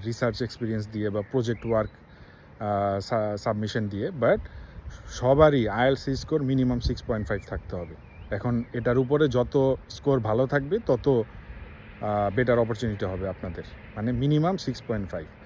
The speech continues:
তার সাথে রিলেটেড ফিল্ডে জব এক্সপিরিয়েন্স অথবা রিসার্চ এক্সপিরিয়েন্স অথবা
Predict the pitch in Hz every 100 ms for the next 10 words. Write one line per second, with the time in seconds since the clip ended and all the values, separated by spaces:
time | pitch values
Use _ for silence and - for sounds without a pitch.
0 | - - - 127 117 151 131 156 135 139
1 | 131 131 - 143 143 120 120 127 - 147
2 | 156 202 - - 127 135 151 175 226 -
3 | - - - 117 147 - 151 - 160 -
4 | 156 165 196 127 131 139